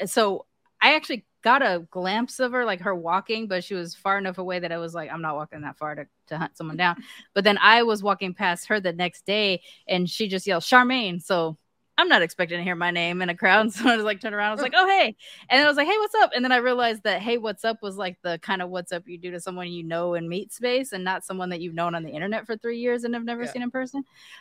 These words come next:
Speaker 1: Um, so I was like, "Oh, wait, this is weird. This is the first time I'm actually s-, clapping eyes on your face."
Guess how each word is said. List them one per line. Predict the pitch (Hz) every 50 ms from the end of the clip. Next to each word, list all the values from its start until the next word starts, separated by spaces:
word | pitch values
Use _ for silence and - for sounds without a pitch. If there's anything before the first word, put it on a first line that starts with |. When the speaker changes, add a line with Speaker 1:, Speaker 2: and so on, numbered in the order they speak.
| - -
Speaker 1:
Um, | 208 214 202 196 208
so | 202 - 277
I | 277
was | 262
like, | 277 277
"Oh, | 349 415 403 370
wait, | 403 381 285 - -
this | 311 349 -
is | 285
weird. | 262 269 320 330 269 220
This | 220 247
is | 262
the | 254 254
first | 262 240 240
time | - 233
I'm | 226 214 220
actually | 214 208 - 208
s-, | 202 - - - - -
clapping | - 214 202 190 190 185 208
eyes | 240 240 214 -
on | 185 175 175
your | 170 180
face." | - 240 233 196 -